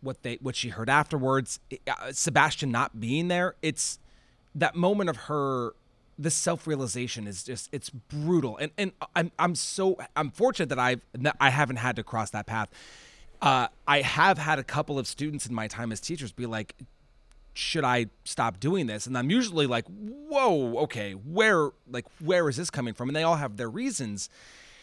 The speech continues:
And I'm like, "First of all, you're way too young. Please don't make that decision now."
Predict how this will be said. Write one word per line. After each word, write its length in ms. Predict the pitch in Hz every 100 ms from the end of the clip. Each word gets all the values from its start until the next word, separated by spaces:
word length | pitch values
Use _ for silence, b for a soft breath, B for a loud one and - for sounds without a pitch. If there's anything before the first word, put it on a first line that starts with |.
| b
And 100 | 160
I'm 60 | 156
like, 160 | 147
"First 220 | 190 196
of 60 | 139
all, 140 | 131 127
you're 160 | 123
way 200 | 120 127
too 160 | 120 110
young. 300 | 104 90 82 _
Please 200 | 147 120
don't 140 | 131
make 160 | 117 98
that 140 | 101
decision 340 | 101 - 95 98
now." 280 | 87 78